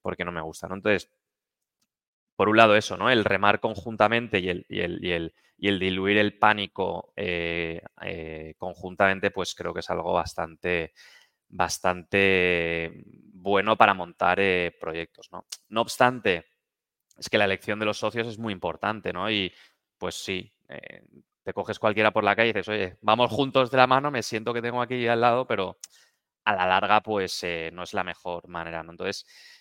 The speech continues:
la decisión de asociarnos, pues, quizá no fue excesivamente analizada, eh, madurada, eh, fue un poco patada pa'lante y vamos a ver y,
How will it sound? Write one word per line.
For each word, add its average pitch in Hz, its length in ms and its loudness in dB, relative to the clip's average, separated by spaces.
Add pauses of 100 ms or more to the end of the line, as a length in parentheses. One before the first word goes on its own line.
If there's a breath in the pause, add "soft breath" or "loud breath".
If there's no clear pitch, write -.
(340 soft breath)
la 107 200 4
decisión 117 720 -4
de 135 340 4
asociarnos, 131 800 -4
pues, 95 220 -6
quizá 107 340 -2
no 123 160 -2
fue 123 400 0
excesivamente 110 1300 -2
analizada, 104 920 0
eh, 87 520 -6
madurada, 101 840 0 (920)
eh, 98 220 0
fue 104 160 -2
un 104 100 -10
poco 110 360 2
patada 101 580 6
pa'lante 107 460 2
y 98 220 0
vamos 98 240 0
a 104 80 4
ver 110 260 2
y, 95 320 -4